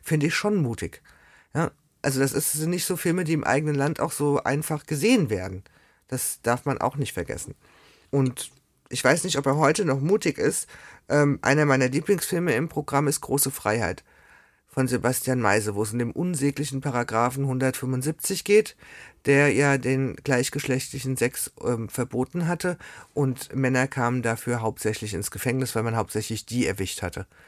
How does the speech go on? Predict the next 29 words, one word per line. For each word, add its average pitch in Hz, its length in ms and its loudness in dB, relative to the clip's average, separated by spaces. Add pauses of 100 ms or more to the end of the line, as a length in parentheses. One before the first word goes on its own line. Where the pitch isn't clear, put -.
(220)
meistens 110 360 0
auf - 120 -4
irgendwelchen 101 480 -2
öffentlichen 95 480 -8
Toiletten. 92 400 -6 (760)
Und 123 140 0
das 117 100 2
erzählt 123 420 0
die 117 100 -6
jahrzehntelange 139 840 0 (220)
Haftinsassenheit 123 1900 -4
eines 113 300 -2
Protagonisten, 110 800 -6 (420)
der 123 100 4
übrigens 123 360 -4
direkt 123 340 -4
aus 117 100 -2
dem 127 100 -6
K 123 160 -4
Z - 260 -6
dahin 127 280 -2
verbracht - 500 -4
wurde, 127 300 -2
weil 117 160 -2
wir 113 100 0
in 113 120 -4
Deutschland 110 420 -2
Gesetze 113 480 -4
hatten, 127 320 -4